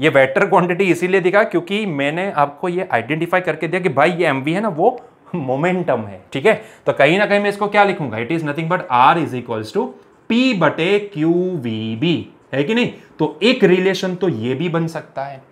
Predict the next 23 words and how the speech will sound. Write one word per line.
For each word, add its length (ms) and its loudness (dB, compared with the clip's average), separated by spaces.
एक 220 6
रिलेशन 480 2
तो 160 -4
ये 160 4
भी 120 -2
बन 140 2
सकता 220 -2
है, 60 0
मतलब 160 2
कि 60 -4
ये 120 4
रेडियस 380 4
किसके 240 2
बराबर 280 6
होती 240 0
है? 140 -2
momentum 840 4
upon 580 4
क्यू 260 -4
वी 160 -6
बी 140 -6
के 160 -6
बराबर, 420 -6